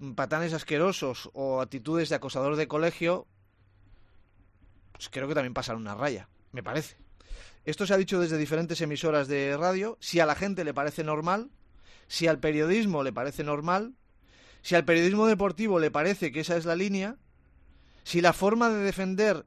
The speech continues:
el espectáculo y los valores del deporte, de los que hablan ellos, es esta, pues a mí me parece que tienen una distinta percepción de la realidad, de las que tendría cualquier persona sensata.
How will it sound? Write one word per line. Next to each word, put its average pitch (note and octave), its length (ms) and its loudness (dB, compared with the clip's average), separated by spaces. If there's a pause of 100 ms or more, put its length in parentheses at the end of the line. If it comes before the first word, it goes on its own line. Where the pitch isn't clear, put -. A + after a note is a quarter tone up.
el D#3+ 120 0
espectáculo F3 640 -2
y D3+ 60 2
los C#3+ 160 0
valores E3 360 0
del E3+ 140 -2
deporte, E3+ 520 -2
de C#3 140 -2
los C#3 140 -2
que D3+ 120 0
hablan F3 200 6
ellos, F3+ 480 0 (760)
es D3 200 0
esta, A3 400 2 (1120)
pues A2 200 -10
a A2 100 -10
mí B2+ 80 -4
me D#3+ 80 -2
parece D#3 260 2
que F3 80 0
tienen E3+ 280 0
una C#3+ 360 -2
distinta E3 560 -2
percepción D#3 500 -4
de F#3 100 0
la D3+ 100 2
realidad, C3 460 -2 (160)
de C3 100 -4
las C3 140 -2
que - 80 -12
tendría C3 320 -2
cualquier D#3 300 -2
persona D#3+ 420 -6
sensata. - 640 -4